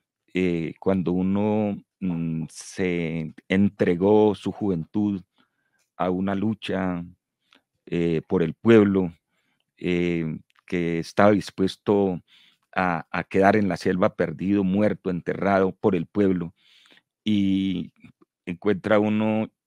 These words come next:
estos relatos tan impactantes como, eh, la niña Ángela que crece sin su padre. Hoy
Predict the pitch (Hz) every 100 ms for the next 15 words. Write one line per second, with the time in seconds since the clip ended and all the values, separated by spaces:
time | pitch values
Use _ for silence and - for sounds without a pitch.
0 | _ _ 120 107 127 110 - - 95 104
1 | 104 110 - 101 - 92 82 76 - _
2 | _ _ _ 120 101 - 85 - 92 92
3 | 104 - 95 85 - _ _ _ - 90
4 | - 95 87 - 95 92 98 107 107 107
5 | 98 - 92 80 - _ _ _ _ 101
6 | 98 107 - 85 - 73 - 98 98 101
7 | 98 101 _ _ _ _ _ _ _ _
8 | _ _ _ _ 107 110 104